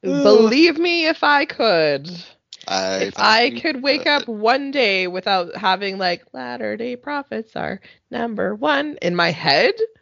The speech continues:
Speaker 1: What was it that I had in my head the other day? I was like, "Stop it, stop it, stop it, stop it. Shut the fuck up." <laughs> I
Speaker 2: Yeah,
Speaker 1: can't
Speaker 2: like, I would
Speaker 1: think
Speaker 2: love
Speaker 1: off
Speaker 2: to be
Speaker 1: my head,
Speaker 2: able
Speaker 1: but I'm like, "Mm,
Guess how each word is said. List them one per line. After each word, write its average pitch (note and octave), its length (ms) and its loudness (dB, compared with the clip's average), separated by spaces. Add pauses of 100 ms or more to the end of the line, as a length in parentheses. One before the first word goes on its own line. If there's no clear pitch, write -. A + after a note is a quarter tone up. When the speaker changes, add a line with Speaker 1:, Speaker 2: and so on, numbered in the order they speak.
(1160)
Speaker 1:
What F3+ 140 -6
was G#3 160 -6
it D#3 100 -12
that A#2+ 240 0
I G#2+ 40 2
had A2 200 -4
in G#2 60 -12
my G2+ 100 -4
head G#2 280 -6
the G2+ 140 0
other G2 140 -2
day? F#2 180 2
I F#2+ 40 0
was F#2+ 140 -6
like, F#2+ 240 -4
"Stop - 320 0
it, C#3 100 0 (180)
stop - 260 -6
it, - 80 -12 (260)
stop A2+ 180 -4
it, - 140 -14
stop A2+ 240 -4
it. - 80 -12 (200)
Shut - 540 -12
the - 60 -12
fuck - 160 -14
up." - 80 -16 (100)
<laughs> - 100 -10
I - 400 0
Speaker 2:
Yeah, E4 280 2
Speaker 1:
can't A4+ 340 -2
Speaker 2:
like, A#3 260 -2 (180)
I A#3+ 200 2
would D4 200 -6
Speaker 1:
think A3+ 220 -4
Speaker 2:
love A3 300 2
Speaker 1:
off - 40 -20
Speaker 2:
to D4 140 -10
be B3 40 -8
Speaker 1:
my - 100 0
head, G3 120 2
Speaker 2:
able G#2 180 -2
Speaker 1:
but G2 120 -20
I'm G2 100 -20
like, G2+ 180 -12 (280)
"Mm, G#2 720 -20